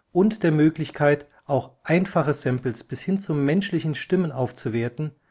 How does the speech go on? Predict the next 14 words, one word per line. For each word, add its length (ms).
phonetische 640
Kenntnisse 500
vorausgesetzt, 920
lässt 380
sich 400
theoretisch 840
jedes 500
komponierte 760
vielstimmige 800
Musikstück 720
als 300
Mod 280
verwirklichen. 800
Arbeiten 680